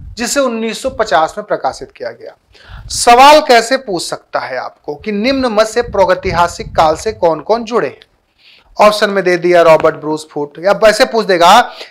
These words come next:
कि भारत के पाषाण काल के संबंध में या भारत में या भारत के प्रागैतिहासिक काल के संबंध में निम्न में से कौन कौन जुड़े हैं।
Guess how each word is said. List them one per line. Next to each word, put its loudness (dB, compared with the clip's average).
कि -6
भारत 4
के -2
पाषाण 2
काल 2
के -8
संबंध -8
में -2
या 6
भारत 4
में -6
या 0
भारत 2
के 0
प्रागैतिहासिक 2
काल 4
के -4
संबंध -8
में -10
निम्न -6
में -4
से -4
कौन -4
कौन -4
जुड़े 0
हैं। -6